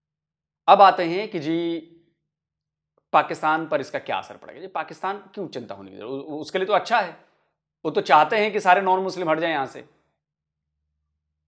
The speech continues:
तो आपके लिए तो और बेहतर है। जैसे आपने कानून बनाकर, आपने कानून बनाया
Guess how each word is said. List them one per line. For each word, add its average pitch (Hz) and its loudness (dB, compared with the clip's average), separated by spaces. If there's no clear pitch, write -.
तो 147 2
आपके 131 0
लिए 131 -4
तो 123 0
और 147 6
बेहतर 170 2
है। - -20
जैसे 139 0
आपने 135 0
कानून 156 -4
बनाकर, 131 0
आपने 139 -2
कानून 160 -2
बनाया 123 0